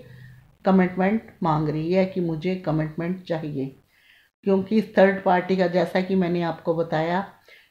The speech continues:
कि उसका nature ऐसा है, जिस चीज़ पे कब्जा कर देती है किसी और को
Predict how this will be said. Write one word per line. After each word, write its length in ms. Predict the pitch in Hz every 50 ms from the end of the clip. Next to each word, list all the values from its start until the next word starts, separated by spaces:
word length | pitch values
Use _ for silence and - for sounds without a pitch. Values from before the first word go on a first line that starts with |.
| _ -
कि 40 | 214
उसका 280 | 196 - - - 214
nature 420 | 208 180 175 170 165 - 190 185 175
ऐसा 260 | 170 160 160 - 165
है, 160 | 160 151 147 - - - _ _ _ - _ _ _ _ -
जिस 380 | - 151 180 220 226 220 - -
चीज़ 280 | - 190 185 175 170 -
पे 80 | - 180
कब्जा 380 | 175 - 170 156 151 - 185 175
कर 180 | 170 - 160 151
देती 400 | 143 151 156 156 151 - - 180
है 120 | 185 190 190
किसी 340 | 190 - 180 170 - - 185
और 300 | 180 180 160 160 160 156 156
को 260 | 156 190 196 220 285